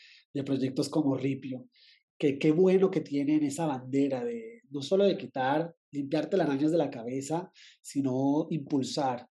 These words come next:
que las personas puedan hacer parte de esto, que esto no es un asunto de titulares y de unos pocos, sino que la promesa de esto es algo más grande de lo que la gente, la gente alcanza a entender. Muchas gracias, Luke,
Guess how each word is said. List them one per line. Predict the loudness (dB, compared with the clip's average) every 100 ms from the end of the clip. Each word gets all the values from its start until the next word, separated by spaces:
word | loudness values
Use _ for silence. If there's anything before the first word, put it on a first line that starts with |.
| _
que | -8
las | -6 -6
personas | -8 -8 -4
puedan | -2 -2
hacer | -2 -4
parte | -2 -4 -2 -2
de | -2
esto, | -6 -8 -12
que | -12
esto | -4 -2
no |
es | 0
un | 0
asunto | -2 0 -2 2
de | 2
titulares | 2 -2 -4 -2 0 2 0 0
y | 0
de | 2
unos | 0 -4 0
pocos, | 2 2 -2 -6 -10 _
sino | -10 -8
que | 0
la | 0 2
promesa | 0 0 0 0
de | 0 0
esto | -6 -8
es | -8
algo | -6 -6 -4
más | -4
grande | -2 -2 -2 -2 -2 -4 -12 -20 -20 _
de | -2
lo | -2
que | -4
la | -6
gente, | -6 -4 -4 -4
la | -4
gente | -2 -2
alcanza | -2 -2 -2 -4 -4 -8 -18 _
a | -8
entender. | -8 -6 -8 -8 -8 -10 -12 -18 -8
Muchas | -2 2 4 4
gracias, | 2 2 0 0
Luke, | 0 0 -2